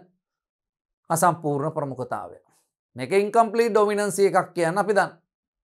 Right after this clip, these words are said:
පැහැදිලි? හේතුව මේකේ තියෙන්නේ මොකද්ද? අන්න අතරමැද ලක්ෂණයක් ඇවිල්ලා තියෙන්නේ මේ.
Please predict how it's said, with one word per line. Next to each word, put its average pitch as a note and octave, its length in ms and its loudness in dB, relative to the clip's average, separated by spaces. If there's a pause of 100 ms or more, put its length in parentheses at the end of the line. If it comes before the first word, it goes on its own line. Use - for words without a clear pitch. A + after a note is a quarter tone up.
පැහැදිලි? C3+ 340 -4 (220)
හේතුව A#2 240 -4 (580)
මේකේ C#3 200 -4
තියෙන්නේ F#3 360 4
මොකද්ද? F3+ 300 6 (840)
අන්න C#3+ 240 0 (1080)
අතරමැද B3 480 6
ලක්ෂණයක් B3+ 800 4
ඇවිල්ලා B3 340 4
තියෙන්නේ F#3 340 2
මේ. - 120 -16